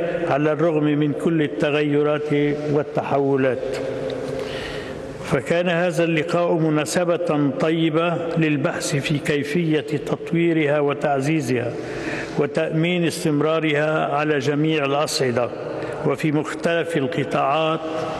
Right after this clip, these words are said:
والمجالات، بما يخدم مصالحنا المشتركة وتطلعات شعبينا.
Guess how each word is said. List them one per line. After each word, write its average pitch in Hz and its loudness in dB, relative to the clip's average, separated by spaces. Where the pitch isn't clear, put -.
والمجالات، 147 0
بما 156 2
يخدم 156 2
مصالحنا 151 0
المشتركة 147 0
وتطلعات 147 0
شعبينا. 135 0